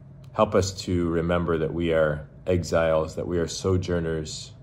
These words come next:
in this world, and that our home is with you in heaven. Help us to keep our eyes on that, our, our final destination. And may Almighty God bless you, the Father, the Son,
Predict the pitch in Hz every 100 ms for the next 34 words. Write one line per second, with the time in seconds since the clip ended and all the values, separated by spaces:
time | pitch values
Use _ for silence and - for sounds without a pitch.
0 | - - 82 90 92 - 85 80 78 -
1 | - - - - - 85 87 87 - 110
2 | 113 110 95 95 76 92 92 90 80 73
3 | 78 73 73 - - - - - - -
4 | 92 95 95 95 98 92 82 82 87 90
5 | 82 85 80 80 82 - - - - -
6 | - 80 78 76 80 78 - 90 92 85
7 | 85 - 82 78 78 - 78 73 - -
8 | - - - - - - 76 82 90 90
9 | 92 95 92 85 78 - 76 71 69 -
10 | - - 92 87 87 85 80 71 76 -
11 | - 92 92 90 -